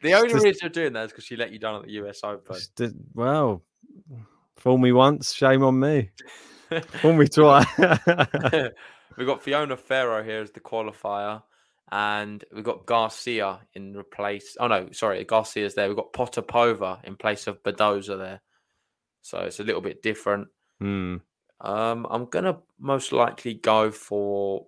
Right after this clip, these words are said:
Speaker 1: um, I'm gonna go for Potapova, Kvitova beating her, and then I'm gonna have, it's a bit complicated 'cause it's not the name. You have to keep going back. So
Speaker 2: Yeah.
Speaker 1: Ferro Risk.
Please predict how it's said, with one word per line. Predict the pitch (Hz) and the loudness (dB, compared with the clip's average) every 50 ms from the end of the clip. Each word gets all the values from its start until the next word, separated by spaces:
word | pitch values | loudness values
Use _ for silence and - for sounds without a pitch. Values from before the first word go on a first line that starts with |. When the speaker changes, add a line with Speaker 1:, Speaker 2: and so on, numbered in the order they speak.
| _ _ _ | _ _ _
Speaker 1:
um, | 98 95 92 92 95 92 90 90 92 90 82 _ _ _ _ _ _ _ _ _ _ _ _ | -10 -8 -8 -8 -10 -12 -14 -16 -18 -18 -20 _ _ _ _ _ _ _ _ _ _ _ _
I'm | - | -14
gonna | 107 104 104 | -12 -10 -6
go | 98 107 104 | -4 -4 -4
for | - - 98 | -4 -6 -10
Potapova, | - - 151 151 156 - - 131 - - 113 110 110 104 101 - 95 101 110 123 139 - _ _ _ _ _ _ _ _ _ _ _ _ | -4 -2 0 0 0 -2 -8 -12 -6 -2 0 0 0 0 -2 -2 0 0 0 -2 -6 -12 _ _ _ _ _ _ _ _ _ _ _ _
Kvitova | - - 107 127 156 156 - 160 135 120 123 110 | -14 -6 -2 -2 -2 -2 -2 -4 -2 -2 -2 -2
beating | - 117 113 113 107 107 107 | -2 -2 -2 -2 -4 -6 -6
her, | 107 95 95 101 104 113 120 - _ _ _ _ _ _ _ _ - | -6 -6 -4 -4 -4 -4 -6 -12 _ _ _ _ _ _ _ _ -10
and | - 101 101 101 101 | -8 -8 -8 -6 -4
then | 107 104 104 101 | -4 -2 -2 -2
I'm | 95 98 101 | -4 -4 -6
gonna | 95 104 101 101 98 | -6 -8 -8 -8 -6
have, | 101 101 98 98 98 98 | -6 -6 -6 -6 -6 -8
it's | - - - | -10 -12 -12
a | 127 | -12
bit | 127 - | -8 -6
complicated | - 127 120 101 - - 104 95 | -4 -4 -4 -4 -4 -2 -2 -2
'cause | - - | -4 -6
it's | - 104 | -10 -8
not | 110 107 98 | -8 -6 -4
the | 98 | -2
name. | 107 110 110 104 98 | 0 0 0 0 -2
You | 95 | -4
have | 95 92 | -10 -14
to | - | -14
keep | - - 95 - | -12 -12 -8 -4
going | - 104 101 101 101 | -4 -4 -4 -2 -2
back. | 107 98 95 - | -2 -2 -2 -2
So | - 95 98 95 - - | -2 -2 -2 -2 -4 -6
Speaker 2:
Yeah. | - 104 104 131 | 0 2 4 4
Speaker 1:
Ferro | 131 131 131 127 123 117 | 6 4 4 2 2 0
Risk. | 110 104 117 113 107 107 107 - - - - | 0 0 0 0 0 -2 -6 -10 -16 -16 -18